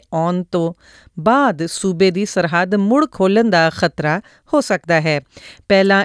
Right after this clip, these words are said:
ਇੱਕ ਨਵੰਬਰ ਨੂੰ ਦੋਵਾਂ ਸੂਬਿਆਂ ਦਰਮਿਆਨ ਸਰਹੱਦ ਦੇ ਮੁੜ ਖੋਲ੍ਹਣ ਲਈ ਹਰੀ ਝੰਡੀ ਦਿੱਤੀ ਗਈ ਸੀ,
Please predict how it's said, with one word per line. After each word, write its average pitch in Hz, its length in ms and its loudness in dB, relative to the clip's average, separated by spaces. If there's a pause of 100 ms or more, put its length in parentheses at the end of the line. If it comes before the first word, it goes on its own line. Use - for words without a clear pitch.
ਇੱਕ 190 280 0 (100)
ਨਵੰਬਰ 170 480 2
ਨੂੰ 220 320 -2
ਦੋਵਾਂ 185 280 2
ਸੂਬਿਆਂ 165 400 -2
ਦਰਮਿਆਨ 156 500 -2 (300)
ਸਰਹੱਦ 254 580 0
ਦੇ 320 240 2
ਮੁੜ 285 320 2
ਖੋਲ੍ਹਣ 285 360 0
ਲਈ 262 280 2
ਹਰੀ 208 280 2
ਝੰਡੀ 190 360 0
ਦਿੱਤੀ 160 340 -4
ਗਈ 156 160 -2
ਸੀ, 254 240 -6